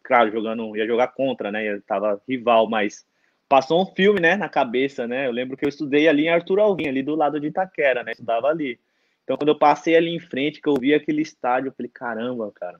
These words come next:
Passou um filme, né? A gente volta e relembra com,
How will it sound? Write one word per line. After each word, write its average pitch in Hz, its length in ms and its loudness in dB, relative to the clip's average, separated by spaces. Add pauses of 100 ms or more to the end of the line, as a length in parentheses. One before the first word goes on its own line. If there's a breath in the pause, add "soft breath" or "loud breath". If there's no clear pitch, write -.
(120)
Passou 135 360 4
um 135 40 -2
filme, 135 420 4
né? 120 80 2
A 123 80 2
gente 123 200 -4
volta 120 540 4 (480 soft breath)
e 117 380 0
relembra 127 460 4
com, 120 320 -4